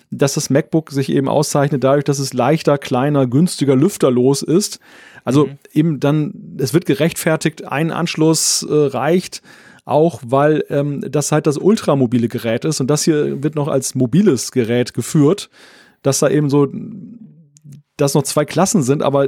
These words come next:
Speaker 1: ich denke, da, es ist vieles an diesem MacBook Air dran, wo man sagen kann, es berührt auch den MacBook-Interessierten.
Speaker 2: Ja, massiv. Also total. Ich meine, da sind wir jetzt genau in der Diskussion, die eigentlich ja super spannend ist.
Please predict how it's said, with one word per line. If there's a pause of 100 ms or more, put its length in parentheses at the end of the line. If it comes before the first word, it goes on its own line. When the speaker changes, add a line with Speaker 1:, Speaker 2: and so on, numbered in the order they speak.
Speaker 1:
ich
denke,
da, (200)
es
ist
vieles
an
diesem
MacBook
Air
dran,
wo
man
sagen
kann, (680)
es
berührt
auch
den
MacBook-Interessierten. (220)
Speaker 2:
Ja,
massiv. (100)
Also (260)
total.
Ich
meine,
da
sind
wir
jetzt
genau
in
der
Diskussion,
die
eigentlich
ja (380)
super
spannend
ist.